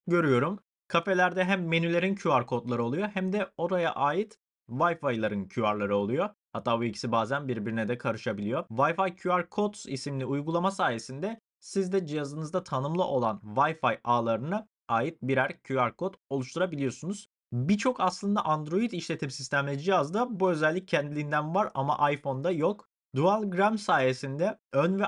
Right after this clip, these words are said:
arka kameranızı aynı anda kullanarak fotoğraf ve video çekebilirsiniz.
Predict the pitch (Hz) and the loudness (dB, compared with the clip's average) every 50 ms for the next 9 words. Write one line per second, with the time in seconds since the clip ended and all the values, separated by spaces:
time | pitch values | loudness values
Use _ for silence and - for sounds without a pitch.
0 | - - 127 127 131 131 - 202 208 - 180 165 156 139 131 123 120 120 120 143 | 0 2 2 2 2 2 -2 -4 -2 -2 -2 0 0 0 0 0 0 -2 -2 -2
1 | 151 - - 123 123 131 147 170 185 196 196 196 202 - 196 196 196 196 196 214 | -4 -4 -2 0 0 0 0 -2 -2 -2 -2 -4 -2 -2 0 0 2 2 2 0
2 | 220 - _ _ _ _ _ - 117 113 - 147 185 202 196 160 147 127 113 120 | 0 -4 _ _ _ _ _ -4 -2 0 0 2 0 0 0 -2 -4 -4 -4 -2
3 | 156 196 180 165 208 226 - 165 139 151 139 127 139 147 135 - - - 113 131 | -2 -2 -2 -2 -4 -4 -4 -4 -4 -4 -4 -2 -2 -2 -4 -4 -6 -8 -10 -8
4 | 180 - - | -10 -12 -14